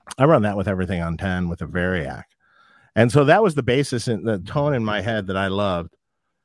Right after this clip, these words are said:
And that kind of, I put in the D N A of all the amps, sort of, uh, because that's just the sound in my head.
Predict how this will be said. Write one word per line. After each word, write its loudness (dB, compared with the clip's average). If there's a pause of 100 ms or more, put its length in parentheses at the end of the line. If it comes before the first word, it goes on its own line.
(240)
And 4
that 0 (300)
kind 0
of, -6 (880)
I -2
put 0
in 0
the 0
D 0
N 0
A -2
of -8
all 2
the -4
amps, -6
sort -2
of, -12 (1300)
uh, 0
because -2
that's 4
just 0
the -2
sound 2
in 0
my -2
head. -2